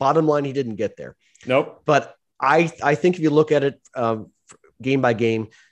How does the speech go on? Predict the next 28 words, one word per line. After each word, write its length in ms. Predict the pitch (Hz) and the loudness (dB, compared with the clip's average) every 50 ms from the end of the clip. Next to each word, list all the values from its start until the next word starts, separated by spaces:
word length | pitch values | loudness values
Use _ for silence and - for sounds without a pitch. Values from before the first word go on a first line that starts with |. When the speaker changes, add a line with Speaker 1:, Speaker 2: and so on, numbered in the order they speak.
| _ _ _ _ | _ _ _ _
Speaker 1:
you 280 | - 123 123 123 123 120 - _ _ _ | -10 -4 -2 -2 -2 -2 -6 _ _ _
may 240 | - 139 143 151 151 | 0 4 4 4 4
see 280 | 151 - - - 151 143 | 2 -2 -6 -6 -6 -6
things 280 | 123 - 139 127 117 | -4 -4 -2 -2 -2
a 40 | 117 | -2
little 140 | 113 113 110 | -2 -2 0
differently. 420 | 104 117 110 - 113 107 110 104 | 0 -2 -2 -2 -2 -2 -2 -2
And 80 | 85 110 | -2 -2
again, 200 | 117 113 117 110 | -2 0 0 0
I 80 | 113 120 | 0 -2
just 200 | 135 156 - - | -2 -4 -6 -4
think, 220 | 160 156 147 _ _ - | -6 -6 -6 _ _ -8
my 200 | 127 120 123 147 | -2 0 0 0
personal 380 | 147 - 170 165 160 - 151 139 | 0 0 0 -2 0 0 -4 -4
opinion, 340 | 123 - 147 135 143 143 135 - | -4 -4 -6 -4 -4 -4 -4 -4
I 100 | 120 120 | -6 -6
think 140 | 123 143 | -4 -4
it 100 | 147 135 | -6 -4
comes 180 | - 135 120 117 | -4 -6 -8 -4
down 220 | - 127 120 117 | -4 -2 -2 -2
more 180 | 113 110 113 113 | 0 0 0 0
to 80 | 107 90 | -2 -4
the 80 | 98 | -10
players 420 | 90 _ - 110 107 104 101 98 - | -14 _ -6 -4 -2 0 -2 -2 -4
than 120 | 101 92 | -6 -8
the 60 | 92 | -8
coaches. 520 | 90 - - 78 80 - - - - - _ _ _ _ _ _ _ _ _ _ _ _ _ _ _ _ _ _ - | -8 -8 -12 -12 -12 -12 -16 -18 -18 -20 _ _ _ _ _ _ _ _ _ _ _ _ _ _ _ _ _ _ -4
Speaker 2:
Okay. 440 | 147 147 165 196 180 120 - - | -4 -2 0 0 0 0 -2 -8